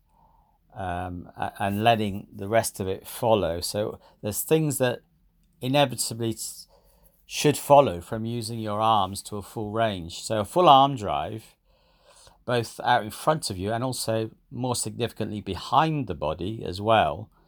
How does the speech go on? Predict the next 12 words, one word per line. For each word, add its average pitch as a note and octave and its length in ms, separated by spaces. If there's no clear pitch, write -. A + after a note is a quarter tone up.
with F#2 180
bent B2 200
elbows, F#2 560
of - 140
course, A2+ 560
will A#2+ 80
cause D#3 260
the D#3 80
knees D#3 380
to - 120
rise C3 300
higher, A2 460